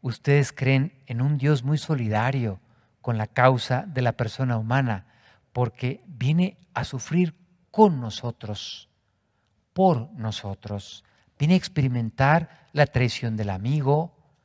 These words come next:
la muerte, el sufrimiento moral,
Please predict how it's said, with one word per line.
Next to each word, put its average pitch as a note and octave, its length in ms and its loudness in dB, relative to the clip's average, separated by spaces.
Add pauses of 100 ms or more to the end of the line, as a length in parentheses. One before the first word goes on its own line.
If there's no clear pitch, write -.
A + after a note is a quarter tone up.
(260)
la A2 180 -8
muerte, C#3 1080 0
el B2 120 -6
sufrimiento A2 680 -6
moral, C3+ 600 -2